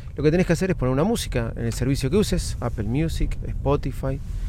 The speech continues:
lo que sea, ir a la aplicación cámara y ahí,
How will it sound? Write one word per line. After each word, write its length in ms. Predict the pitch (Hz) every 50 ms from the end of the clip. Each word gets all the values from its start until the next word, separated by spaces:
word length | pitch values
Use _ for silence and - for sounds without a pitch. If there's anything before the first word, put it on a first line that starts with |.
| - - - -
lo 100 | - 113
que 120 | - 110 104
sea, 380 | - - 185 180 180 190 233 - - - - - - - - - - - - - - - - - - -
ir 160 | - 196 202 202
a 60 | 180
la 60 | 160
aplicación 1300 | - - 135 127 131 117 - - 165 160 151 143 143 131 127 123 117 113 113 110 110 110 107 104 104 - - - - - - - - - - - - - -
cámara 400 | 220 226 208 170 160 175 196 208 - - - - - - - - - - - - - - - - -
y 80 | 160 175
ahí, 360 | 208 240 254 262 254 254